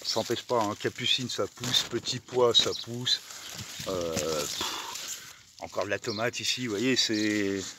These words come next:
Moi, moi j'aime bien cet aspect jungle en fait. Moi ce qui, ce qui m'intéresse c'est vraiment, je, c'est le, le laisser faire, le laisser aller. Je fais pas, je fais pas comme les agriculteurs, je fais pas contre, contre la maladie, contre les insectes. J'essaie plutôt de faire avec.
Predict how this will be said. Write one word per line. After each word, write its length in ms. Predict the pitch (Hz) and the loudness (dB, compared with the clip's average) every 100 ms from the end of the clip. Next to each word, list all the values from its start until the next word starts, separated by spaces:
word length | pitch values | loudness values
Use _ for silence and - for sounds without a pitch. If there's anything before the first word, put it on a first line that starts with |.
| - - - - - - - - | -18 -20 -14 -12 -10 -12 -12 0
Moi, 160 | 101 139 | 6 8
moi 140 | 143 143 | 10 12
j'aime 180 | 143 | 12
bien 180 | 135 151 | 12 12
cet 260 | 139 135 139 | 12 8 8
aspect 340 | - - 135 | 6 8 8
jungle 340 | 110 143 139 117 | 10 12 12 10
en 80 | |
fait. 320 | 107 127 - 117 | 6 6 6 6
Moi 100 | 113 | 6
ce 120 | - | 6
qui, 160 | 120 | 10
ce 100 | - | 12
qui 100 | - | 12
m'intéresse 440 | 117 110 120 123 127 | 8 6 8 10 12
c'est 160 | - | 10
vraiment, 480 | 107 110 120 135 127 | 8 4 4 6 4
je, 320 | 110 113 110 - - - | 4 2 0 -4 -8 2
c'est 240 | - 135 | 6 10
le, 320 | 127 131 123 | 12 10 10
le 160 | 120 135 | 8 10
laisser 320 | 139 139 139 | 12 12 10
faire, 280 | - 117 113 | 8 8 8
le 120 | 113 | 8
laisser 320 | 113 120 - | 8 10 10
aller. 280 | 107 104 110 | 8 6 4
Je 140 | 101 107 | 4 0
fais 220 | - 113 | 2 2
pas, 280 | - 117 113 - - - - | 8 8 8 2 -10 -10 2
je 160 | 101 110 | 4 6
fais 200 | - 113 | 6 10
pas 140 | 131 | 10
comme 220 | - 127 | 10 10
les 100 | 120 | 10
agriculteurs, 560 | 123 107 104 113 139 117 | 8 4 -2 6 8 8
je 80 | 104 | 6
fais 300 | - 120 113 | 6 6 4
pas 180 | - 113 | 0 0
contre, 480 | - 139 143 147 - - - - | 4 6 8 8 6 2 -10 -4
contre 320 | - 139 - | 4 4 6
la 140 | 120 117 | 8 10
maladie, 500 | 117 113 117 127 131 | 12 12 10 6 6
contre 320 | - 127 123 | 4 4 6
les 140 | 117 | 6
insectes. 440 | 113 - 135 - 113 | 8 8 8 8 6
J'essaie 320 | 107 107 120 | 8 8 6
plutôt 280 | - 135 143 | 4 6 6
de 40 | |
faire 180 | - 117 | 8 10
avec. 360 | 107 107 - | 12 10 6